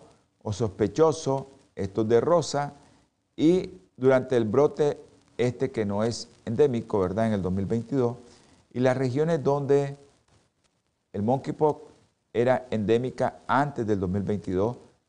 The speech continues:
como es aquí. Todo eso negro es de las regiones que... Eh, ok. Producción, ¿me puede poner la... Producción?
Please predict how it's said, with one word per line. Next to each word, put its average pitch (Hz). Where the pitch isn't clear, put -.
como 98
es 95
aquí. 85
Todo 101
eso 104
negro 143
es 110
de 107
las 104
regiones 120
que... 95
Eh, 98
ok. 98
Producción, 123
¿me 147
puede 139
poner 131
la... 120
Producción? 123